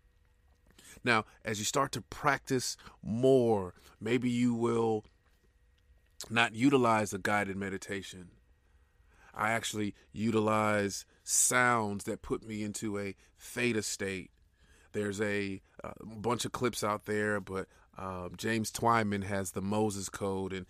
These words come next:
he and Doctor Wayne Dyer collectively worked to put these sounds together that will ultimately put you in a frame of mind that releases those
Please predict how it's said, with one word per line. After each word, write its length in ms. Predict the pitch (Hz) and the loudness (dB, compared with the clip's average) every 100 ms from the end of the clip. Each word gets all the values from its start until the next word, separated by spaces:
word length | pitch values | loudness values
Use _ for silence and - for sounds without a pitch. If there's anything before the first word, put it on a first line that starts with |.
| - | -18
he 240 | - 127 113 | -6 -2 0
and 100 | 101 | 2
Doctor 320 | 110 110 104 | 0 0 -6
Wayne 280 | 104 101 101 | -4 -4 -2
Dyer 320 | 104 104 101 | 0 0 -2
collectively 640 | - 101 104 - 95 98 | -6 -6 -8 -8 -12 -10
worked 460 | 92 90 110 - - - - - | -8 -4 -4 -4 -14 -20 -20 -18
to 100 | 87 | -10
put 300 | - 113 - | -6 -6 -6
these 200 | 104 - | -6 -4
sounds 520 | - 107 107 107 101 | -2 0 0 0 -4
together 540 | - 92 98 95 95 - - - | -10 -6 -6 -4 -10 -12 -20 -12
that 120 | 92 | -10
will 160 | 90 - | -10 -8
ultimately 800 | 120 127 - 117 107 107 104 101 - - _ | -4 -2 -2 -4 -6 -8 -6 -8 -12 -20 _
put 300 | - 151 - | -6 -4 -2
you 140 | 127 117 | -4 -4
in 120 | 113 | -8
a 40 | 104 | -10
frame 400 | - 110 107 104 | -10 -8 -6 -6
of 140 | 92 | -6
mind 400 | 104 104 101 98 | -4 -4 -4 -4
that 140 | 95 92 - _ | -8 -10 -18 _
releases 920 | - 87 90 107 117 - 113 104 98 - - _ | -16 -12 -6 -2 -2 -2 -4 -6 -8 -14 -20 _
those 380 | 101 95 92 - | -6 -6 -6 -10